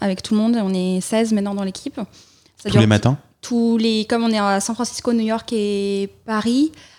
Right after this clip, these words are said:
Speaker 1: on le fait à midi à New York. Donc c'est dix-huit heures, euh, France, euh,
Speaker 2: Ouais.
Speaker 1: neuf heures
Speaker 2: Matin
Speaker 1: San
Speaker 2: pour San
Speaker 1: Francisco.
Speaker 2: Francisco, quoi.
Speaker 1: Et ça, on le fait depuis le tout début.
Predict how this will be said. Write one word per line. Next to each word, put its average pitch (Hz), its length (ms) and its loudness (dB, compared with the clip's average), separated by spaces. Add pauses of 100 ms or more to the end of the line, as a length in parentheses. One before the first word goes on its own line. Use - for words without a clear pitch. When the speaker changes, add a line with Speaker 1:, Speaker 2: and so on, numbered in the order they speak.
(220)
Speaker 1:
on 214 140 2
le 214 40 4
fait 240 580 2
à 196 200 2
midi 226 380 2 (100)
à 220 60 -2
New 208 80 0
York. 196 320 -2
Donc 202 140 -4
c'est 202 120 -4
dix-huit 220 340 -4
heures, 214 180 -2
euh, 185 360 -2
France, 208 440 -6
euh, 190 160 -4
Speaker 2:
Ouais. 208 200 6 (440)
Speaker 1:
neuf 208 220 -4
heures 196 260 -2
Speaker 2:
Matin - 200 2
Speaker 1:
San 208 80 2
Speaker 2:
pour 104 140 4
San 101 180 2
Speaker 1:
Francisco. 107 60 -2
Speaker 2:
Francisco, - 540 -2
quoi. - 140 -20 (920)
Speaker 1:
Et 214 120 4
ça, 254 140 2
on - 20 8
le 254 60 6
fait 233 140 4
depuis 220 220 2
le 202 60 -2
tout 240 120 -4
début. 233 500 0